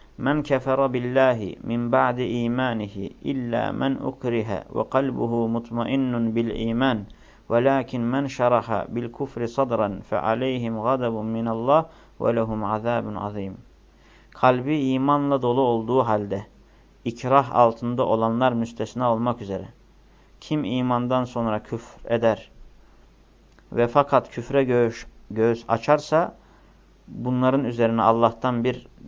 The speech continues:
gazap vardır, kı-, gadap vardır ve onlar için büyük bir ne vardır?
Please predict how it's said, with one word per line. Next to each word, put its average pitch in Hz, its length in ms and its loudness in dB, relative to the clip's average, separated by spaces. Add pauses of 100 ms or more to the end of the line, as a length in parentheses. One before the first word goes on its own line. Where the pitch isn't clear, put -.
(120)
gazap 127 440 2
vardır, 147 360 2
kı-, - 160 -14 (440)
gadap 120 400 2
vardır 139 440 2 (1700)
ve 113 140 -4
onlar 131 320 2
için 123 260 -4
büyük 127 280 -4
bir 165 240 -4 (300)
ne 127 160 2
vardır? 123 340 2